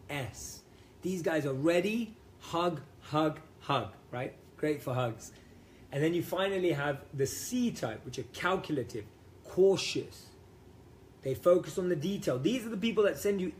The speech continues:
emails saying that you've got spelling mistakes in your email. That's the C.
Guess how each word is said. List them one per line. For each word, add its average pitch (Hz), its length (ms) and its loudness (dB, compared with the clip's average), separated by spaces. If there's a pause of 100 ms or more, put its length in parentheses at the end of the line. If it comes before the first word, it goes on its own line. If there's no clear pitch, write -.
(200)
emails 196 420 2
saying 180 340 2
that 160 100 0
you've 165 160 -2
got 135 160 0
spelling 175 340 2
mistakes 143 400 0
in 147 80 -4
your 143 160 -2
email. 139 300 -2 (420)
That's 147 220 -4
the - 160 -2
C. 147 480 -8